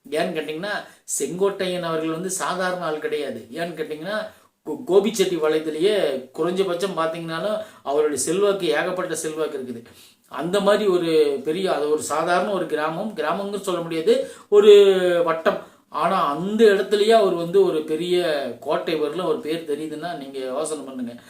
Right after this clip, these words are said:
அவர் எந்த அளவுக்கு பேஸ்மெண்ட் அமைச்சிருப்பாருன்னு. அந்த மாதிரி ஒரு ஆள் தான் அவரு. இன்னும் சொல்ல போனோம்னா,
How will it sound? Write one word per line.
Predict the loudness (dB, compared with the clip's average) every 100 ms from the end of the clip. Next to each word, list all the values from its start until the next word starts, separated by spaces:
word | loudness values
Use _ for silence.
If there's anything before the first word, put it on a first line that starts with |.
| -20 -10
அவர் | -6 -4
எந்த | -4 2 6
அளவுக்கு | 6 6 2 2 2 2 2 0 -4 -6 -6 -8 -8 -12 -12 -12
பேஸ்மெண்ட் | -8 -6 -6 -8 -8
அமைச்சிருப்பாருன்னு. | -8 -8 -10 -10 -12 -16 -18 -20 -20 -12
அந்த | -6 0 2
மாதிரி | 2 2 2
ஒரு | 2 2 2 0 -4 -6 -4
ஆள் | -4 -2
தான் | -4
அவரு. | -4 -4 -8 -10 _ _ _ _ _ _ _ _ -6
இன்னும் | 0 4 4
சொல்ல | 4 0
போனோம்னா, | 0 0 -4 -2